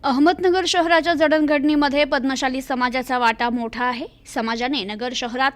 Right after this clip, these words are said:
कष्ट करून आता समाज प्रगतीकडे वाटचाल करत आहे. श्री मार्कंडे मंदिर देवस्थान ट्रस्टच्या नूतन पदाधिकाऱ्यांकडे समाजाची मोठी जबाबदारी मिळाली आहे.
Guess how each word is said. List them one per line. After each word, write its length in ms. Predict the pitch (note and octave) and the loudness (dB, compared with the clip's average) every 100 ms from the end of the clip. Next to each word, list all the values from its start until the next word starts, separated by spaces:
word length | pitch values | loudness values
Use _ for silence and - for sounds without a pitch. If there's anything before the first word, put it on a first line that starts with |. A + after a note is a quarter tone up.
| - | -4
कष्ट 240 | G#3 - | -6 -6
करून 340 | A#3 C#4 B3+ | -6 -4 -4
आता 260 | G3 G#3+ C4+ - - - | -4 0 -2 -2 -20 -6
समाज 420 | B3+ D#4+ A#3+ B3+ | 0 4 4 2
प्रगतीकडे 640 | - C4 C4 D#4 D4 D4 | -2 -2 -2 -2 0 0
वाटचाल 460 | D4 G#3 G#3+ A3+ A#3 | 2 0 0 -8 -8
करत 260 | A#3 F#3+ F#3 | -8 -10 -10
आहे. 220 | G#3+ - - _ - | -10 -12 -14 _ -4
श्री 160 | F4+ | 2
मार्कंडे 440 | F4+ D#4+ C#4+ D#4 E4 | 4 4 4 2 4
मंदिर 320 | D4+ C#4 D4 | 4 2 2
देवस्थान 480 | C4+ C4 C4 C4+ C4+ | 0 -2 -2 -2 0
ट्रस्टच्या 500 | B3+ A#3+ - B3+ F#3+ - - C#4 | -2 -4 -4 -4 -4 -6 -6 0
नूतन 340 | D4+ F4+ F4 | 2 4 4
पदाधिकाऱ्यांकडे 880 | D#4+ D4 D4 C#4 B3 A#3+ C4 C4+ G3+ - - - | 4 4 2 2 2 0 0 -2 -2 -10 -12 0
समाजाची 520 | D4 E4 D#4 B3+ C#4+ | 4 6 4 2 0
मोठी 300 | C4+ B3+ C#4 | 0 0 -2
जबाबदारी 600 | G#3+ A#3+ A#3+ A3+ A3+ A3 | -2 -2 -2 -2 -4 -6
मिळाली 400 | A3+ A3 G#3 A3 | -6 -6 -8 -8
आहे. 100 | - | -8